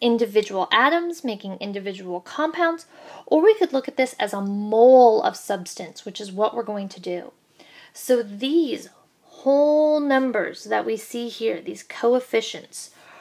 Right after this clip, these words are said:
become what we call mole ratios. Some people call them mole-mole factors. We're gonna call them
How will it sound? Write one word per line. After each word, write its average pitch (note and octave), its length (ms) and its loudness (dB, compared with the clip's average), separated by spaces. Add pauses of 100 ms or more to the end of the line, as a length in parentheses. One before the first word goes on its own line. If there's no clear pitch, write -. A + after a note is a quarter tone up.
(300)
become A3+ 340 -2
what G#3+ 120 -6
we B3+ 100 -4
call G3 500 -8
mole G#3 640 -4
ratios. F#3 1080 -10 (180)
Some G#3+ 120 -8
people G#3 200 -10
call G3 240 -8
them F#3+ 80 -6
mole-mole G#3 460 -2
factors. C#4 600 -4 (320)
We're A#3 100 -4
gonna A#3+ 120 -8
call G#3+ 180 -4
them G3+ 220 -6